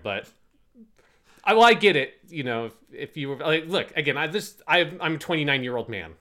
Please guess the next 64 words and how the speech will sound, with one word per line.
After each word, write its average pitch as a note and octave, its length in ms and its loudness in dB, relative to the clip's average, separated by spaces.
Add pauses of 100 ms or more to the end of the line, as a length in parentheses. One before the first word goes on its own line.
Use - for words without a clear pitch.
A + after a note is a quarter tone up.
(140)
watching A#2+ 340 -6
it. - 200 -14
So G#2+ 220 -6
that B2+ 180 -2
is, C3 120 -8
that D3 160 0
is C#3 100 -6
going C3+ 240 -4
to C#3+ 80 -6
inevitably C3+ 480 -4
be B2+ 140 -10
part B2+ 260 -6
of G2+ 140 -12
the G#2+ 100 -16
thing G#2+ 280 -4
of, G2 180 -12
like, G2+ 280 -6 (460)
if D3+ 160 -6
you F#3 100 -6
grew C3 260 -4
up C3 140 -2
with A#2+ 200 -6
this, G2+ 200 -10
I A2 80 -6
can G#2+ 140 -14
see G#2+ 200 -14
how G2+ 220 -6
it G#2 120 -8
would G2+ 120 -12
hit - 220 -14
you G2+ 180 -12
at G2 120 -12
that G#2+ 260 -8
moment, G2+ 420 -10 (260)
the C3 60 -16
way A2 140 -4
that A2 260 -8
for B2 120 -10
me, G#2+ 340 -8
it A2+ 180 -10
would G#2 140 -12
be G#2 140 -16
Dragon G#2 340 -6
Ball G2 160 -8
or F#2 60 -8
Yu G2 160 -14
Yu G#2 100 -14
Hakusho. C3 560 -6 (260)
And A2+ 120 -8
if A2 100 -10
you're, A#2 120 -8
like, G#2+ 260 -6 (180)
thirty A2+ 560 -10 (280)
or B2 80 -8
something B2 540 -8
and A#2 120 -8
you A2+ 100 -8
watch G#2 340 -6
Dragon A2+ 300 -4
Ball B2+ 160 -4
for C#3 100 -10
the B2+ 100 -10
first C#3 280 -12
time, D#3 260 -6